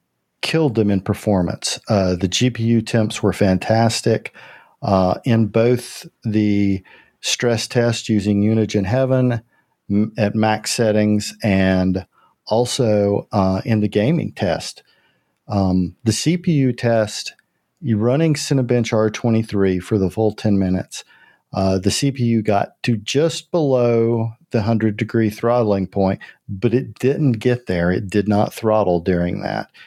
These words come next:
And the temp that was actually, when it hit that, was actually more toward the middle of the test. It stayed a little further away from that for the remainder of the test.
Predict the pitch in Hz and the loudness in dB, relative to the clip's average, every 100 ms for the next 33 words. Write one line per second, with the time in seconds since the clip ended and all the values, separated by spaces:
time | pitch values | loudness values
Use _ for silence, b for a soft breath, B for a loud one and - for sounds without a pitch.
0 | B B 104 101 104 123 120 135 113 107 | B B -2 0 2 0 0 -2 -2 0
1 | 135 104 98 98 - 101 95 104 98 - | 0 2 2 0 -2 0 2 2 0 0
2 | 123 - 95 87 104 92 98 95 - 101 | -2 0 0 0 0 2 2 0 -2 2
3 | 98 92 B B B - 107 107 127 135 | 2 0 B B B -2 0 2 0 -2
4 | - 110 92 95 101 127 135 95 92 - | 0 0 2 2 2 2 0 0 -4 -2
5 | 92 90 - 101 - - - 113 113 113 | -2 -2 -4 -6 -6 -6 0 0 2 2
6 | 113 113 120 110 - - - 113 120 113 | 2 2 0 -4 -14 -8 -2 0 2 2
7 | 104 113 120 110 95 92 - - 98 95 | 2 0 0 -2 2 0 -2 -4 0 2
8 | 95 98 98 95 90 - 110 113 104 - | 2 2 2 0 -2 -2 0 0 0 -6